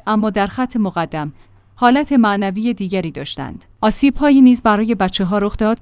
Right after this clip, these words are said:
رضا مرادی نسب در جبهه و مهدی فلاحت‌پور سال هفتاد و یک بعد از جنگ در لبنان شهید شدند.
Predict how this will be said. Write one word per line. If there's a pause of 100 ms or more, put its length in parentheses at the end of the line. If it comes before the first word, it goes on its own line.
رضا
مرادی
نسب
در
جبهه
و
مهدی
فلاحت‌پور
سال
هفتاد
و
یک
بعد
از
جنگ
در
لبنان
شهید
شدند.